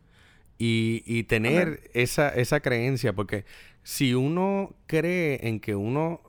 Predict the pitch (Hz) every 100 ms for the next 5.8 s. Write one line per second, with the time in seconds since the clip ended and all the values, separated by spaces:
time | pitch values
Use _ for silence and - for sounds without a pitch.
0 | _ 117 - 120 143 151 135 139 156 139
1 | 120 120 120 139 160 147 110 117 139 127
2 | 101 98 98 95 92 - - 107 135 -
3 | 170 147 104 104 107 131 - - - -
4 | 95 101 104 110 120 131 139 135 - 123
5 | 117 113 110 104 98 92 87